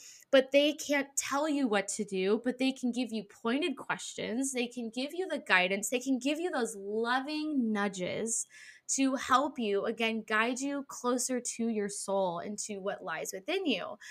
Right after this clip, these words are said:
And then with us humans, we have free will.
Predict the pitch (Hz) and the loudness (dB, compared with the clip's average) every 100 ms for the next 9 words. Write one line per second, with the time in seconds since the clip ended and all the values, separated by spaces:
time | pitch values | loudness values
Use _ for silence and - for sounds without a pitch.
0 | - - - - 269 285 285 285 254 233 | -14 -12 -6 2 6 6 6 8 6 6
1 | - 359 508 330 202 202 254 269 285 247 | 2 2 4 6 4 2 0 2 2 0
2 | - 233 214 190 175 262 415 226 - | -4 -4 -4 -4 0 4 6 6 2